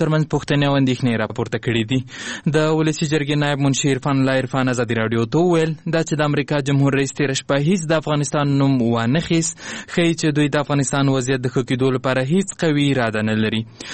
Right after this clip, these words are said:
له دې سره د مشرانو جرګې دویم مرستیال محمد آصف صدیقي وایي، د ټرمپ لخوا د افغانستان نه یادونه به د خلکو او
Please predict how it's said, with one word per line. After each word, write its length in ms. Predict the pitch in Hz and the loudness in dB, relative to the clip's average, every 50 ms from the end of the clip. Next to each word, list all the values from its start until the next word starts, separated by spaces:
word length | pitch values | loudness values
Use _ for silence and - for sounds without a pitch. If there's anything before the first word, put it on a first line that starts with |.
| - - - | -8 -4 -2
له 100 | 151 147 147 | 0 0 0
دې 60 | 156 143 - | 0 0 0
سره 160 | 151 143 139 | 0 0 0
د 80 | 147 143 | 0 0
مشرانو 400 | 139 - 151 143 139 143 135 131 | 0 0 0 0 0 2 0 0
جرګې 220 | 135 123 127 135 123 127 | 0 0 0 0 0 0
دویم 180 | 135 131 135 131 131 | 0 0 0 0 0
مرستیال 360 | 127 - - 139 131 131 131 | -2 -2 -2 0 0 2 2
محمد 280 | 123 127 127 127 123 123 | 2 2 0 0 0 -2
آصف 300 | 120 - - 127 - - | -2 -2 -4 -4 -2 -2
صدیقي 400 | 135 117 107 107 107 - 151 170 | -2 -2 -2 -2 -2 0 2 2
وایي، 260 | 175 165 156 156 160 - - - - - - | 2 2 2 0 -2 -4 -8 -14 -16 -10 -6
د 260 | - 147 160 156 156 - | -2 0 0 0 0 0
ټرمپ 320 | 156 160 160 160 151 156 151 | -2 -2 0 0 0 0 0
لخوا 260 | 147 - 156 147 143 | 0 0 0 0 0
د 160 | 135 147 139 | 0 -2 -2
افغانستان 520 | 131 143 135 135 131 - 143 135 135 135 135 | 0 0 0 0 0 0 0 0 2 2 2
نه 100 | 135 135 | 2 0
یادونه 420 | 131 123 127 127 131 131 131 127 123 131 | 0 0 0 0 0 0 0 0 -2 -2
به 160 | 127 123 123 | -2 -2 -2
د 120 | 120 - 143 | -2 -2 -2
خلکو 360 | 135 131 131 123 - 135 131 131 131 123 | -2 -2 -2 -2 0 0 2 2 2 0
او 80 | 120 | 0